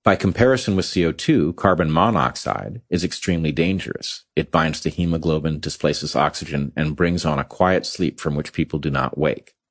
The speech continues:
Why, then, do we have an internal detector for C O two, which is dangerous at high densities but non-toxic,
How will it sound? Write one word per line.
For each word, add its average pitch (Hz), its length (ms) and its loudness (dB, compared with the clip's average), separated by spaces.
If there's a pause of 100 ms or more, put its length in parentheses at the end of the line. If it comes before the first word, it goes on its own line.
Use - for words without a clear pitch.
(560)
Why, 98 260 6
then, 76 400 0 (160)
do 82 80 -4
we 82 80 2
have 80 140 0
an 87 80 2
internal 101 400 0
detector 82 420 0
for 71 80 -6
C 120 260 -2
O 87 120 2
two, 57 420 -4
which - 160 -2
is 76 100 -2
dangerous 80 520 0
at - 60 -8
high 98 240 2
densities - 580 -6
but - 160 -4
non-toxic, 73 760 -2